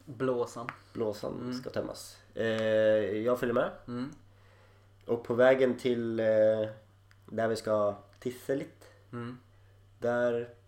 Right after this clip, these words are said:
Speaker 2: stannar vi till. Och pappa kollar "Ja, du Robin, vad är det här?" Och så pekar han, "Det är ett hål i marken."
Speaker 1: Mm.
Speaker 2: Och jag går lite närmare och bara,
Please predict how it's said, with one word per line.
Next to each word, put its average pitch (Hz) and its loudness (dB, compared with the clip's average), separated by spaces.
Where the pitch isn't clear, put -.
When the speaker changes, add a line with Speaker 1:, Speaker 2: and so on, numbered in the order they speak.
Speaker 2:
stannar 110 -4
vi 127 -6
till. - -4
Och - -4
pappa 123 -2
kollar 117 -2
"Ja, 113 -6
du 113 -6
Robin, 101 -2
vad 120 -6
är 120 -8
det 113 -8
här?" 143 -6
Och 87 -12
så - -12
pekar - -10
han, 101 -8
"Det 113 -4
är 110 -8
ett - -12
hål 143 2
i 117 2
marken." 139 2
Speaker 1:
Mm. 131 -4
Speaker 2:
Och 123 0
jag 160 8
går 143 4
lite 143 2
närmare 135 6
och 104 -6
bara, - -6